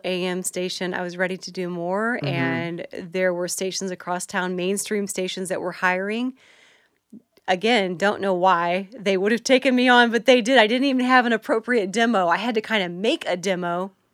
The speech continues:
Speaker 1: that would sound like what I would sound like on their station.
Speaker 2: So you have to pit-, you have to m-, pitch a demo of you on the air. "Hey, this is Kelly, and this is
Speaker 1: Yes.
Speaker 2: the new Justin Timberlake song."
Speaker 1: Right, exactly, exactly. I had to say, "Th-, this, here's Matchbox Twenty."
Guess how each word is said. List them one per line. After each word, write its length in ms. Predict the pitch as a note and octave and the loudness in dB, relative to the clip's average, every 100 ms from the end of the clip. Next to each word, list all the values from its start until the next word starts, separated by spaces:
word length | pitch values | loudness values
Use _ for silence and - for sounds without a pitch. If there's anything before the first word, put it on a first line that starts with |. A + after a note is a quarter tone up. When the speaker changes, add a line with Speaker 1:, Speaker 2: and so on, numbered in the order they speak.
| _ _ | _ _
Speaker 1:
that 120 | - | -4
would 160 | G3+ G3 | -2 0
sound 480 | - A#3 A3+ C4+ B3+ | 0 6 6 6 2
like 320 | F3+ F3 F3 - | 0 -2 -4 -4
what 180 | F3+ G3 | 0 2
I 80 | |
would 140 | F3 E3+ | 0 -2
sound 220 | F#3 F3 | -4 -4
like 180 | E3+ D#3+ | -6 -8
on 80 | E3 | -8
their 140 | D#3+ | -8
station. 340 | D3+ F3+ - | -8 -8 -8
Speaker 2:
So 80 | - | -2
you 100 | F3 | 6
have 100 | G3 | 6
to 80 | G3 | 4
pit-, 280 | - D#3 - | 2 4 4
you 140 | E3+ E3+ | 2 2
have 120 | F#3+ | 2
to 240 | D3+ C#3 A2 _ - | 4 2 0 _ -12
m-, 140 | A#2 - _ _ | -10 -10 _ _
pitch 260 | - - | 0 2
a 80 | C3+ | 0
demo 460 | G#2+ C3+ C3+ C#3 C3+ | 0 0 4 4 4
of 140 | A#2+ | 2
you 280 | A#2+ C3 A#2+ | 0 2 2
on 180 | A#2+ B2 | 0 -2
the 120 | - | 0
air. 220 | B2 B2+ | 2 4
"Hey, 340 | F3 E4+ - G2 | 4 2 0 -6
this 180 | B2+ | -8
is 120 | C3+ A#2+ | -8 -2
Kelly, 420 | D#3+ G#3+ A2+ G#2+ | 0 0 0 -2
and 140 | G#2+ | -4
this 120 | A#2+ B2+ | -4 -2
is 120 | A#2 | 6
Speaker 1:
Yes. 300 | B3 G3+ A#2+ | 8 8 6
Speaker 2:
the 80 | B2 | 0
new 260 | B2 B2+ | 0 0
Justin 300 | A#2+ C3+ D#3 | 0 -2 -2
Timberlake 340 | E3+ D3+ A2 G#2+ | -2 2 2 2
song." 240 | A2 F#2+ | -2 2
Speaker 1:
Right, 240 | D4+ D#4 - | 4 4 4
exactly, 580 | A3+ A#3+ G#4 G#4+ F#3 E3+ | 2 6 6 6 -2 -2
exactly. 460 | G#3 G#3+ C#4+ E4+ G3 | -2 6 6 6 2
I 60 | |
had 140 | G3 G#3 | 4 2
to 60 | |
say, 340 | A3+ A#3+ G#3+ - | 2 4 4 2
"Th-, 280 | F#3+ G3 F#3+ | -2 -2 -2
this, 220 | G#3+ A#3 | -2 -2
here's 460 | A#3 G#3 A#3 B3+ | -2 -2 -2 -2
Matchbox 500 | A3 B3 - D#4+ E4 | 2 4 6 4 4
Twenty." 400 | - F4 E4+ F3+ | 2 2 2 -2